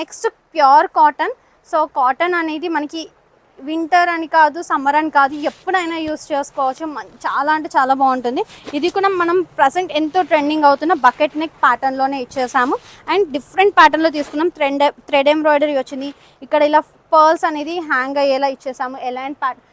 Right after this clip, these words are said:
కలీస్ ప్యాటర్న్‌కి మనం ఇక్కడ ఫ్రిల్స్ అనేది పెట్టాము. క్లియర్గా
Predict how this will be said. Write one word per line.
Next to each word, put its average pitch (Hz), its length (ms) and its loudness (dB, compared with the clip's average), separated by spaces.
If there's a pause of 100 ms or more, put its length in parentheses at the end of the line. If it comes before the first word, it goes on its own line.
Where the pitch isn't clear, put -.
(200)
కలీస్ 330 400 -4
ప్యాటర్న్‌కి 311 560 -4
మనం 320 240 -6
ఇక్కడ 330 160 -2 (460)
ఫ్రిల్స్ 403 400 0
అనేది 320 280 -6 (100)
పెట్టాము. 277 360 -4 (120)
క్లియర్గా 285 440 -2